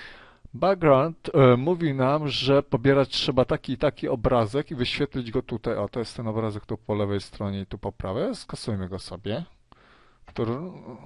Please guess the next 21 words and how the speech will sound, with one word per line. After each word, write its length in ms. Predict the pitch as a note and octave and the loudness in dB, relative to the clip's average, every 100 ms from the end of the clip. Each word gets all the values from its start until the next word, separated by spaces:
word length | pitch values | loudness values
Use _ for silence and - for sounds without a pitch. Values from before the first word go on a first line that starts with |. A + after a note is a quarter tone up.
| - - | -20 -20
o, 140 | G#2 - | -18 -16
już 200 | A#2 - | -16 -10
go 100 | G2+ | -8
nie 140 | F#2 | -8
ma, 140 | F#2 | -10
nie? 260 | G2 A#2+ F3+ - _ _ _ _ - - _ - | -10 -10 -10 -14 _ _ _ _ -20 -20 _ -14
Oczywiście 640 | C#3 - D#3+ F#3 - - C#3+ | -6 -4 -2 -2 -2 0 0
jest 280 | C#3+ E3+ - | 0 -4 -6
to 80 | |
zapisane 920 | D3 D3 - - D3+ C#3 A2 G#2 C3+ | -6 -6 -8 -6 -2 -2 -2 -2 -2
w 140 | - - | -6 -12
pliku 440 | - D3+ F3+ D#3+ | -6 -4 -2 0
layout 680 | C#3 C3+ B2 G#2+ A#2 D#3+ - - _ | 2 4 4 4 2 0 -10 -20 _
kropka 380 | - D3 - C#3+ | -4 -4 -2 -4
C 180 | - C#3 | -2 -4
S 200 | C3 - | -4 -6
S. 380 | C3 G2 - - _ _ - - - - - - | -4 -4 -8 -20 _ _ -20 -20 -20 -20 -20 -6
E, 680 | A#2+ A2 A2 A2 G#2+ G#2+ G#2+ A2 - | 0 2 4 4 4 4 2 -2 -8
przytrzymajmy 720 | - - - D3+ E3 F#3+ D#3 | -8 -4 -2 0 0 2 0
troszeczkę, 680 | D3+ C3+ - C3 - - A#2+ | -2 -2 -2 -4 -6 -2 0
e, 600 | A2+ A2 A#2 A2+ A2+ | 2 2 0 0 0